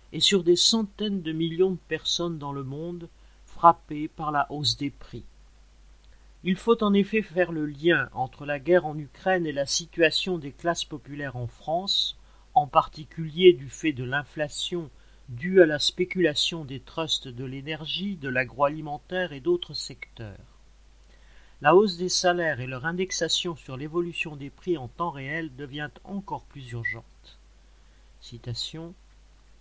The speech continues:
Le prochain président va utiliser cette guerre comme un prétexte pour nous imposer de nouveaux sacrifices. » Fin de citation. Alors, il faut se préparer à riposter.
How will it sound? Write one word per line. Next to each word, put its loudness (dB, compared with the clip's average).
Le -8
prochain 6
président 0
va -6
utiliser -6
cette -6
guerre -2
comme 2
un 6
prétexte -2
pour -14
nous -2
imposer 0
de -6
nouveaux 0
sacrifices. » -6
Fin -14
de -20
citation. -14
Alors, 0
il -4
faut 2
se 0
préparer 0
à 4
riposter. -2